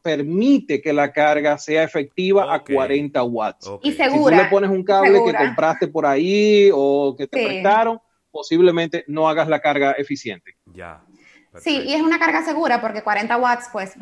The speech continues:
Speaker 3: eh, la gente dice, "Wow, cuarenta watts y no va a haber ningún problema, que se sobrecargue el teléfono". No, tenemos una tecnología que permite, pues, que esa carga sea segura a cuarenta watts. Y es una,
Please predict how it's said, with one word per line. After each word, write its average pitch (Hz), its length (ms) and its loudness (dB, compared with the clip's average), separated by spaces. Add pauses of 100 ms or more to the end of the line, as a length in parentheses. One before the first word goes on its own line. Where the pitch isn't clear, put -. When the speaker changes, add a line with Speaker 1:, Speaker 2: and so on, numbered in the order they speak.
(120)
Speaker 3:
eh, 170 280 -6
la 190 120 -8
gente 196 160 -10
dice, 202 180 -10
"Wow, 131 300 0
cuarenta 220 340 -4
watts 269 420 -2
y 214 120 -12
no 214 120 -10
va 226 60 -4
a 240 40 -2
haber 247 120 -4
ningún 240 180 -6
problema, 226 520 -4
que 233 80 -14
se 202 60 -18
sobrecargue 208 420 -6
el 226 80 -8
teléfono". 214 340 -10
No, 170 180 -14
tenemos 180 240 -12
una 226 140 -6
tecnología 233 480 -8
que 240 100 -14
permite, 262 540 -6 (340)
pues, 226 320 -4
que 220 120 -4
esa 240 160 -4
carga 233 260 0
sea 233 240 -4
segura 277 500 -2
a 233 140 -2
cuarenta 196 400 -6
watts. - 540 -12 (240)
Y 220 320 -6
es 220 160 -6
una, 202 680 -8